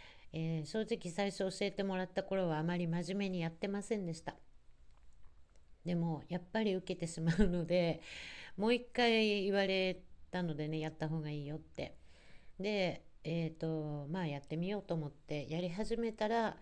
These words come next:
「あー、そういえば最近疲れないな」っていう感じになってきました。ちょっとなんかあの、眉唾っぽいですけど、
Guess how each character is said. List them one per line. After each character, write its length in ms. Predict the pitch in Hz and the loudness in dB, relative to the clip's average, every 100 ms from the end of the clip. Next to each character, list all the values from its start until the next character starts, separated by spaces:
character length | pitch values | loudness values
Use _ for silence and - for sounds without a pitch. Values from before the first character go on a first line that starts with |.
| - - - - | -14 -14 -14 -8
「あ 60 | 208 233 | -2 -2
ー、 40 | |
そ 200 | 226 285 | 0 2
う 40 | 294 | 4
い 40 | |
え 60 | 302 | 4
ば 120 | 247 | 2
最 260 | 240 226 | 2 2
近 260 | 226 226 214 | 2 0 0
疲 300 | 214 - 233 | -2 0 2
れ 120 | 240 | 4
な 160 | 233 208 | 4 4
い 80 | 180 | 2
な」 300 | 170 165 165 | 2 0 -2
っ 0 | |
て 280 | - - 160 | -6 -2 0
い 220 | 151 147 | 0 -2
う 160 | 139 - - | -4 -10 -12
感 220 | - 170 | -4 -2
じ 120 | 165 156 | 0 -2
に 120 | 151 | -2
な 100 | 165 | -2
っ 40 | |
て 160 | 165 175 | -2 -4
き 100 | 156 | -2
ま 100 | 160 | -2
し 80 | 160 | -4
た。 200 | - 151 - - - - - | -4 -4 -6 -20 -16 -12 -4
ち 60 | - | 0
ょ 20 | |
っ 60 | 214 - | 0 2
と 100 | 185 | 2
な 140 | 185 | 4
ん 80 | 180 | 2
か 120 | 180 | 0
あ 40 | 160 | -2
の、 160 | 156 | -2
眉 240 | 156 175 185 | 0 0 0
唾 260 | - 170 | -2 -4
っ 60 | 170 - | -4 0
ぽ 120 | 190 | 0
い 60 | 190 | 2
で 120 | 170 | 0
す 100 | 165 | -2
け 100 | - | -2
ど、 260 | 160 165 - | 0 0 -2